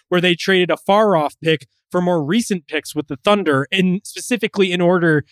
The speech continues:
to keep the Blood Boy system going, where they have a bunch of these young guys that they could just <laughs> put around Jokic and Porter and Murray, right? My question is,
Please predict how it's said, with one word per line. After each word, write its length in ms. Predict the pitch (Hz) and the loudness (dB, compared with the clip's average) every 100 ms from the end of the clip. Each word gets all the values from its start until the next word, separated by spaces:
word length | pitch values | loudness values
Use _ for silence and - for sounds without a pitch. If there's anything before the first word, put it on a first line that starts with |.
| _ | _
to 100 | - | -8
keep 260 | 214 190 190 | -6 -6 -6
the 80 | 170 | -4
Blood 320 | 139 147 160 | -2 0 0
Boy 200 | 147 147 | 2 0
system 420 | 135 147 - 143 127 | 0 -4 -4 -4 2
going, 320 | 143 139 123 | 2 2 0
where 140 | 120 | -2
they 100 | 131 | -2
have 220 | 123 139 | -2 0
a 60 | 135 | 0
bunch 200 | 135 127 | -2 -4
of 80 | 120 | -4
these 180 | 123 113 | -4 -2
young 200 | 131 147 | 0 2
guys 300 | 135 113 120 | 0 0 0
that 120 | 120 | 0
they 120 | 131 | -2
could 120 | 123 143 | -2 -2
just 180 | 131 - - | -4 -6 -10
<laughs> 160 | 339 - | -8 -2
put 200 | - 226 | 2 4
around 600 | 208 170 180 190 180 160 | 4 2 2 2 0 0
Jokic 480 | 151 156 147 147 - | 0 0 0 -4 -4
and 140 | 139 | -10
Porter 400 | 120 160 151 139 | -2 0 0 -2
and 100 | 120 | -4
Murray, 300 | 135 170 127 101 | -4 -4 -4 -6
right? 320 | 127 190 285 _ _ _ - - - - - - _ | 0 0 0 _ _ _ -20 -20 -20 -20 -20 -20 _
My 220 | 240 330 | -4 -4
question 500 | - 285 254 - 202 | 0 -2 -2 -4 -4
is, 400 | 165 160 151 147 | 0 2 0 -2